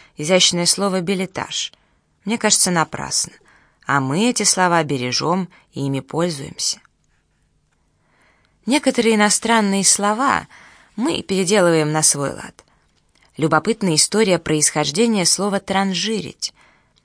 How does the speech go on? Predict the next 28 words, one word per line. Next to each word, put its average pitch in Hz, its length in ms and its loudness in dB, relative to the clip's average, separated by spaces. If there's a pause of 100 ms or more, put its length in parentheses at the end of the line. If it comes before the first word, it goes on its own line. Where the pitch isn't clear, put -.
Несмотря 160 440 0
на 170 140 2
то, 175 180 -2
что 175 200 -2
оно 147 180 0
давно 139 340 0
русское, 180 520 -4 (340)
какие-то 226 360 -2
неуловимые 214 640 4
французские 165 760 -2
черты 208 520 -2
в 170 80 -2
нём 202 300 -2 (240)
всё 190 260 0
же 156 140 0
проглядываются. 170 960 -2 (520)
Интуиция 175 840 0
нас 165 300 0
не 156 120 -4
подводит. 135 640 -8 (1160)
Русские 240 440 2
бари 208 360 6
в 165 80 -2
старину 170 400 0
любили 175 320 0
покутить 165 600 -6
за 135 120 -2
границей 156 640 -2